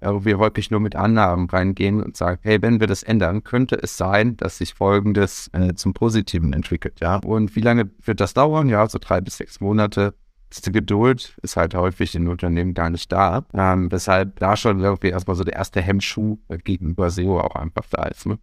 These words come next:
Dann ist es doch auch häufig so, dass seo im Unternehmen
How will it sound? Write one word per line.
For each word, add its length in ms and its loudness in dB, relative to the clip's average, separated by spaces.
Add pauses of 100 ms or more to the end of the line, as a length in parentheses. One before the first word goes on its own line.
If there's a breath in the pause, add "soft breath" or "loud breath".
Dann 440 4
ist 160 -4
es 100 -8
doch 160 0
auch 160 2
häufig 360 2
so, 400 0
dass 160 -2
seo 520 2
im 220 4
Unternehmen 640 2